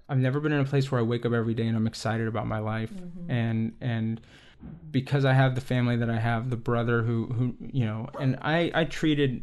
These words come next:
Speaker 1: I treated, <laughs> um, I, I treated him really, really badly, uh,
Speaker 2: Mm-hmm.
Speaker 1: a lot. I stole from him,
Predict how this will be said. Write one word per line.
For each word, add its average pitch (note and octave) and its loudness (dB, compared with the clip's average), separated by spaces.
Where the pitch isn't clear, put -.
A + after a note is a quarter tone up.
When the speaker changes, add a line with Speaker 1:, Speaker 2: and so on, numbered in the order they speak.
Speaker 1:
I C3+ 0
treated, C#3 -2
<laughs> - -12
um, C3 6
I, D#3 2
I D3+ 0
treated D3 0
him C3 4
really, B2 -2
really C3 0
badly, C#3 -2
uh, C3 0
Speaker 2:
Mm-hmm. - 0
Speaker 1:
a C3 0
lot. C#3 2
I A2+ -4
stole B2+ 2
from D3+ -2
him, E3+ -2